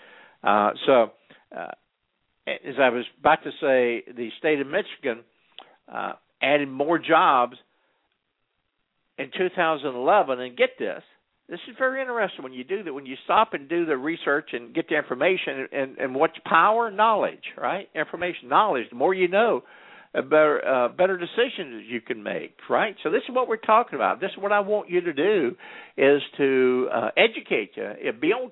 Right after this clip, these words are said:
top of the, uh, don't, you know, don't be passive. Uh, be on top of the issues, if you will, and, uh, and, and understand exactly,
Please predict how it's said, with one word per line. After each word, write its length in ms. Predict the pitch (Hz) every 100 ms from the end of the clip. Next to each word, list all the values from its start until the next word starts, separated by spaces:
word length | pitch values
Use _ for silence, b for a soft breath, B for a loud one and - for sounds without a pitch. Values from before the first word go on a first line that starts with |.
| -
top 260 | 233 262
of 100 | 185
the, 240 | 147 139 131 B B B -
uh, 280 | 131 120 117 127
don't, 200 | 127 226 -
you 140 | 190 180
know, 80 |
don't 240 | 139 208 -
be 180 | 262 196
passive. 640 | - 180 214 240 - 214 254 b b b _ -
Uh, 260 | 78 87
be 140 | 175 226
on 180 | 285
top 340 | 262 233 233 -
of 100 | 175
the 100 | 170
issues, 720 | - 185 202 - 135 95 90 -
if 200 | 110 -
you 120 | 113
will, 420 | 98 98 90 87 -
and, 340 | 101 101 101 -
uh, 460 | - 104 101 101 98 -
and, 200 | 120 117
and 180 | 127
understand 480 | 143 180 170 190 185
exactly, 720 | 139 110 131 180 208 117 98